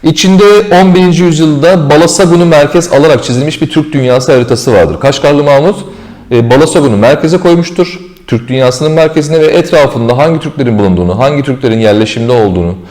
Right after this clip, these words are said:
kimlerin hangi örnek kelimeleri kullandığını bu dünya, e, bu Türk dünyası haritası üzerinden göstermiştir. Bir coğrafyacıdır da diyebiliriz Kaşgarlı Mahmut'a bu yüzden.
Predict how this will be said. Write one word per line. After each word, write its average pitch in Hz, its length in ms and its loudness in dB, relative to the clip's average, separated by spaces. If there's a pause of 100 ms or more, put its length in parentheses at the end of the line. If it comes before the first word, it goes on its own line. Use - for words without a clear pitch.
(300)
kimlerin 151 460 0
hangi 151 360 0
örnek 120 460 0
kelimeleri 110 360 0
kullandığını 113 600 0 (340)
bu 120 140 0
dünya, 143 280 2
e, 120 340 0
bu 123 80 -4
Türk 156 220 -4
dünyası 110 480 -2
haritası 120 440 -2
üzerinden 107 380 0 (120)
göstermiştir. 127 840 -2
Bir 127 100 -2
coğrafyacıdır 127 680 2
da 98 120 0
diyebiliriz 82 360 -2
Kaşgarlı 87 440 -4
Mahmut'a 80 340 -4
bu 78 40 -6
yüzden. 73 240 -8